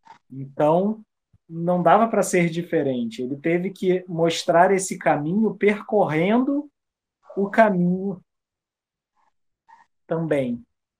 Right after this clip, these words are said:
Então, por isso ele explicou. Ele explicou como? Vivenciando esse caminho,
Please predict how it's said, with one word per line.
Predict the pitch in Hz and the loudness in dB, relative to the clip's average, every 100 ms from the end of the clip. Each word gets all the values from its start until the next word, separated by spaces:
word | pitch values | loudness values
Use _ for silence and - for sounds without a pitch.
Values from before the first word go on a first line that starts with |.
| _ - | _ -18
Então, | 139 175 175 | -4 -2 0
por | 190 | 2
isso | 202 269 214 | 2 4 4
ele | 180 | 2
explicou. | 175 - 170 - 139 127 | -2 -6 -6 -2 -2 -2
Ele | 143 | -4
explicou | 175 - 208 208 208 247 | -6 -6 -4 0 2 2
como? | 247 180 147 139 | 0 0 -2 -6
Vivenciando | 147 233 220 190 226 233 - 254 175 180 196 285 - _ - | -4 -4 -2 0 0 -2 0 0 2 0 -4 -8 -10 _ -10
esse | 190 190 | -6 -6
caminho, | - 240 294 190 143 | -2 -2 0 -4 -6